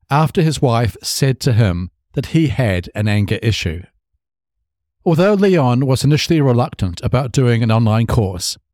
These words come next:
he decided to give it a try to see if he could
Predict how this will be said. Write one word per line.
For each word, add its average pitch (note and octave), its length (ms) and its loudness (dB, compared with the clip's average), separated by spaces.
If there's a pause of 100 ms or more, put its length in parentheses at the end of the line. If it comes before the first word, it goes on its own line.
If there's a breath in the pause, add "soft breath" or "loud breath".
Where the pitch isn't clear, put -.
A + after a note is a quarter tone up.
(320)
he F#3+ 120 0
decided D3+ 460 2
to C#3 100 -6
give D3 160 2
it D3 100 0
a D#3+ 60 2
try G2+ 520 -2 (200 loud breath)
to D#3+ 100 -2
see A2 480 0
if A2+ 140 -4
he D3+ 180 0
could F#2+ 300 -2